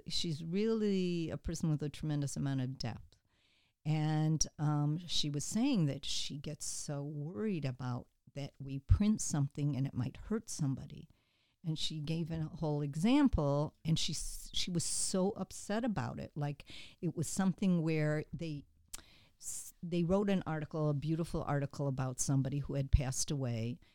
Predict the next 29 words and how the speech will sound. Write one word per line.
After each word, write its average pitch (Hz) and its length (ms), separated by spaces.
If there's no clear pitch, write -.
and 147 1000
the 147 180
almana 151 500
asked 143 300
them 147 160
to - 120
take 135 180
something 151 520
out 180 580
because 160 280
she - 140
felt - 360
that 160 160
it 151 160
either, 190 320
it, 185 200
it, 208 200
it 190 180
made 185 200
it - 100
look, 170 220
it, 196 160
it 220 280
di-, 233 140
didn't 214 320
give 190 160
the 170 80
right 147 200
impression. - 560